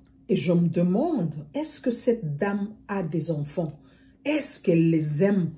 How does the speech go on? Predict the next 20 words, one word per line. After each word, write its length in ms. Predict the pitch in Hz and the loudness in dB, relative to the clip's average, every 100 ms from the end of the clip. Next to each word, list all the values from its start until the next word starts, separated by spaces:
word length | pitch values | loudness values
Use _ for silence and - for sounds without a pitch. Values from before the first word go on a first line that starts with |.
| - - | -6 0
réellement ? 600 | 170 156 147 160 156 - - - | 4 4 2 -2 -6 -12 -8 0
Like 260 | 175 156 | 0 0
for 280 | - 175 165 | 0 0 2
real ? 520 | 180 233 220 143 117 - _ - - - | 4 6 6 2 -2 -10 _ -20 -10 2
Alors, 260 | 196 190 | 4 6
je 120 | 170 | 6
disais, 380 | 226 220 220 277 | 6 6 4 6
l'intention 840 | 220 226 220 233 220 214 - 277 220 | 6 8 6 6 4 4 2 2 2
derrière 500 | 151 202 196 220 220 | 4 4 6 4 2
ce 120 | 165 | 0
signalement 680 | - 160 156 143 170 233 - - - | -4 -4 -2 -2 -4 -6 -10 -20 -2
n'est 320 | 202 240 240 - | 6 6 6 2
autre 380 | 254 240 - 202 | 4 4 4 0
qu'une 260 | - 196 | 2 2
rétorsion 720 | 180 214 - 190 - - 233 | 4 2 2 0 -2 -2 -2
à 220 | 214 170 190 | -2 -6 -4
un 260 | 180 180 | 0 0
acte 380 | 269 226 - 147 - - - - | 0 -2 -8 -12 -12 -16 -18 2
dont 320 | 170 277 285 | 6 6 4
elle-même 800 | 330 302 226 214 226 214 180 139 | 4 6 8 10 8 8 4 -2